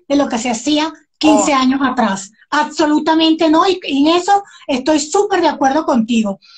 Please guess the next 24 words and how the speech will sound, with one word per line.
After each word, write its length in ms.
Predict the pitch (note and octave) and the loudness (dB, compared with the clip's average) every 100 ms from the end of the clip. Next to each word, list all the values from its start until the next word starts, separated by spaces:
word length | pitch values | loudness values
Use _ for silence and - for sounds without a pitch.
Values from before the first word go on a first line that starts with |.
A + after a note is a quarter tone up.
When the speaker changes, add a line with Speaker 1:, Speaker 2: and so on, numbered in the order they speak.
| - - | -20 -12
Speaker 1:
Este, 540 | C#4+ C#4+ C#4 D4 C4 B3 - - | -4 -4 0 -2 -2 -4 -10 -2
entonces, 440 | D#4 F4+ F4+ A4 A4+ _ _ _ _ _ _ _ _ _ _ | 0 2 0 0 -2 _ _ _ _ _ _ _ _ _ _
llegas 320 | B3+ F4 F#4+ A#4+ F#4+ | -2 0 0 0 2
ahí, 140 | F#4 A4 | 2 0
afortunadamente, 1000 | - F#4 - D4+ D4+ F4+ G4 F#4+ F#4 F#4 G4+ G#4+ - | -2 -2 0 0 2 2 0 0 -2 -4 -4 -4 -8
esta 320 | D4+ C#4+ F#4+ F4 | -8 -6 -4 -4
gente 400 | F#4+ F4+ G4 G4 | -2 -2 -2 -2
te, 420 | E4 B3+ A#3 _ _ _ _ - | -2 -2 -6 _ _ _ _ -2
te 120 | C4 | 0
abraza 800 | B3 D4 A4+ A4 - C#4 F4 - _ _ _ _ - | 2 0 0 -2 -6 -8 -8 -14 _ _ _ _ 0
y 180 | E4 - | 0 2
te 140 | D#4 | 0
da 140 | D4 | 2
la 120 | F4+ G#4+ | 2 0
oportunidad 800 | G#4+ F#4 - E4+ D4+ C#4+ D4+ | 0 0 0 0 2 2 0
de 100 | G4+ | 0
crecer 560 | G4+ E4 - D4+ D#4+ D#4+ _ _ _ | -2 -4 -2 -2 -2 -6 _ _ _
como 280 | F#4 F4+ D#4 | -2 0 2
artista 500 | B3+ - F#4 G4+ G#4+ F#4+ | 0 0 0 0 -2 0
y 60 | |
ahí 180 | E4 E4+ | 0 0
te 120 | A4+ | -2
formas, 680 | A4+ G4+ F#4 E4+ B3 A#3 A3+ | 0 2 2 2 -2 -4 -4
¿no? 340 | A#3+ E4+ A4+ | -2 -2 -4